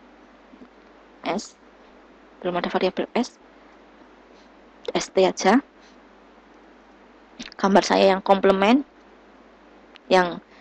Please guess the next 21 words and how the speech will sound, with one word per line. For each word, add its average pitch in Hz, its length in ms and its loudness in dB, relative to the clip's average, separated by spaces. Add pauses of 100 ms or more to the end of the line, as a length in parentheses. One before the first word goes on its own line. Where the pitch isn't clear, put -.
(460)
backgroundnya 180 640 2
itu 185 320 -2
hitam, 196 560 0 (880)
objeknya 180 480 -2
putih. 277 480 -2 (480)
Nah, - 80 -14
itu 202 320 -4 (960)
satu 190 400 -4
nilainya. 175 480 -4 (800)
Nah, 151 240 -4 (160)
ini 202 320 0
terus 196 320 0
all. 247 320 6 (160)
All 185 160 6
itu 190 160 0
berarti 180 240 -2
saya 190 160 0
ambil 185 320 2
semua. 202 480 2 (1400)
Maaf, 180 320 -8 (480)
bener. 180 240 0